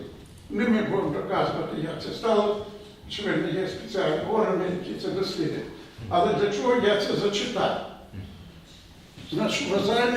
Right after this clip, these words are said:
за необхідне, перше, викликати та допитати тут, в судовому засіданні, слідчого Лебашківського, який проводив,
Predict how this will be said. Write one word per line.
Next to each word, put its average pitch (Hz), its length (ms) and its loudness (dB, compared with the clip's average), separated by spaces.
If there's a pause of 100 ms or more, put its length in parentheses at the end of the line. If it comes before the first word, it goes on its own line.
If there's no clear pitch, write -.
(140)
за 226 180 6
необхідне, 226 720 2 (280)
перше, - 480 0 (720)
викликати - 760 0 (420)
та 196 80 2
допитати 196 640 4 (140)
тут, - 240 2
в - 60 -6
судовому 190 500 0
засіданні, - 640 -2 (500)
слідчого 202 840 0 (2250)
Лебашківського, 160 800 -2 (3000)
який 202 320 2
проводив, 190 520 4